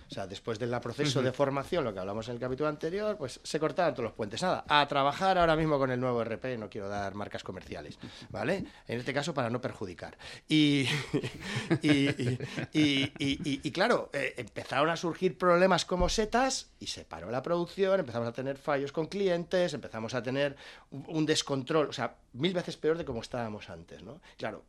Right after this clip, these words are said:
Speaker 1: eh, la frustración, el daño que eso hizo a ese proyecto, a ese proveedor, a esos directores de proyecto, pues fu-, pues era, pues, irreparable, ¿no? Entonces, bueno, de eso vamos a hablar aquí, de cómo, cómo hacer ese traspaso desde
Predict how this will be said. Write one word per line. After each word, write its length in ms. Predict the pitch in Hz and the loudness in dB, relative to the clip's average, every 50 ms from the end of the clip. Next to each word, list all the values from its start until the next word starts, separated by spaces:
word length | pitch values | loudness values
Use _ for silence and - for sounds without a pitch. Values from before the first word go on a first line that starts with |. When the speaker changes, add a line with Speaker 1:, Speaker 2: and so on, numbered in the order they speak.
| _ | _
Speaker 1:
eh, 1000 | - 95 85 87 90 87 85 76 73 85 - - - - 92 92 92 85 82 85 90 | -14 -12 -12 -10 -12 -12 -14 -16 -18 -18 -18 -18 -20 -20 -18 -18 -16 -16 -16 -14 -14
la 80 | - - | -14 -12
frustración, 680 | - - 104 - - - 101 - - 131 135 135 123 107 | -12 -12 -12 -12 -10 -10 -12 -8 -4 -2 -2 -2 -2 -4
el 120 | 104 104 | -4 -4
daño 280 | 110 123 143 156 151 135 | -2 -2 -2 -2 -2 -4
que 100 | 143 143 | -4 -6
eso 320 | - - 143 139 135 131 | -6 -6 -4 -4 -4 -4
hizo 220 | 131 139 135 143 | -6 -6 -6 -6
a 40 | 131 | -6
ese 140 | 120 139 131 | -6 -6 -6
proyecto, 580 | 117 123 123 120 135 147 139 - - 107 95 92 | -6 -6 -4 -4 -4 -4 -6 -8 -10 -10 -8 -8
a 80 | 101 117 | -8 -8
ese 180 | - - 135 | -8 -8 -8
proveedor, 480 | 123 131 127 120 117 120 139 143 139 120 | -6 -4 -4 -2 -2 0 0 0 -2 -2
a 160 | 104 104 95 101 | -4 -8 -8 -10
esos 200 | 113 - 139 127 | -8 -8 -6 -4
directores 360 | 135 127 127 - 135 131 123 | -4 -4 -4 -4 -4 -4 -4
de 80 | 127 120 | -4 -4
proyecto, 540 | 120 123 127 135 139 131 - - 156 185 - - - - - - - - - _ - | -4 -4 -4 -4 -6 -6 -8 -8 -10 -10 -10 -16 -20 -20 -20 -20 -20 -20 -20 _ -20
pues 140 | - - - | -20 -18 -18
fu-, 140 | - - - | -18 -18 -20
pues 280 | _ - 98 - - | _ -16 -14 -12 -12
era, 420 | - - 101 92 95 101 107 107 107 | -12 -10 -10 -8 -6 -6 -6 -6 -6
pues, 180 | 110 101 - - | -8 -12 -12 -10
irreparable, 760 | - 113 101 95 92 - 78 73 80 78 78 76 69 73 - | -10 -10 -10 -12 -12 -12 -12 -12 -12 -12 -14 -14 -16 -18 -18
¿no? 140 | - - - - - - - - - | -18 -20 -20 -20 -20 -20 -20 -20 -20
Entonces, 240 | - - - 131 113 | -12 -10 -8 -6 -4
bueno, 220 | 120 113 127 156 - | -4 -4 -4 -4 -4
de 120 | 123 131 165 | -2 0 0
eso 200 | 190 - - 131 | 2 2 0 0
vamos 260 | 117 104 101 - - | 0 -2 -6 -10 -12
a 40 | 98 | -10
hablar 180 | 92 98 95 | -10 -10 -10
aquí, 300 | 92 - - 143 160 165 | -10 -10 -8 -8 -8 -8
de 120 | - 104 - | -10 -12 -8
cómo, 600 | - 131 123 131 139 147 143 143 123 117 - - | -6 -4 -2 -2 -2 -2 -2 -2 -4 -6 -10 -10
cómo 200 | - 143 156 165 | -6 -2 0 0
hacer 200 | 151 - 175 175 | 0 0 0 0
ese 180 | 175 - - 160 | 0 0 0 0
traspaso 480 | - 151 127 - - 165 - 185 175 | -2 -4 -4 -4 -4 -4 -2 -4 -4
desde 560 | 135 123 113 110 104 107 110 107 110 110 - | -4 -4 -6 -6 -6 -6 -6 -6 -6 -6 -10